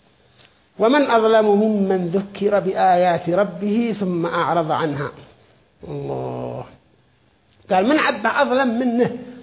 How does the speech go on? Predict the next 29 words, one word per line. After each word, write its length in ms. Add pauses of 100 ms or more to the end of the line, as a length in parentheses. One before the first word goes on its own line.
(340)
الذي 160
يذكره 380
بآيات 420
ربه، 280
يقولوا 280
كذا 300
والله 300
يشتي 300
كذا 280
وأمر 320
بكذا 400 (720)
وهو 140
ما 140
يبالي، 360
يعرض 300
عنها. 240 (2000)
يذكروا 440
بالآخرة 500
ما 220
يبالي، 300 (100)
يذكروا 380
أنه 180
واجب 220
عليك 200
كذا 280
ولا 200
أنه 180
ما، 180
ما، 200